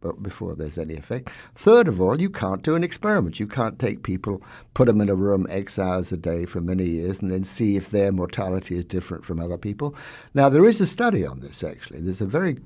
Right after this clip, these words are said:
good study, thirty-five thousand people in California. They looked at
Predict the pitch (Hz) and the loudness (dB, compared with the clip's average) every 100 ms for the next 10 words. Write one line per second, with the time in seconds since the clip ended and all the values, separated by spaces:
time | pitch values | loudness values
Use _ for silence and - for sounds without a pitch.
0 | - - 170 175 - - 76 64 120 - | -8 4 6 6 -2 -6 -6 -8 -12 -12
1 | - _ - - _ _ - 151 147 143 | -20 _ -20 -20 _ _ 4 4 6 4
2 | 120 127 113 104 98 113 110 101 87 92 | 4 4 2 0 -2 -2 -2 -4 -2 -4
3 | 82 - 139 143 135 113 92 101 110 - | -4 -2 0 2 0 2 2 2 0 -2
4 | 92 | -4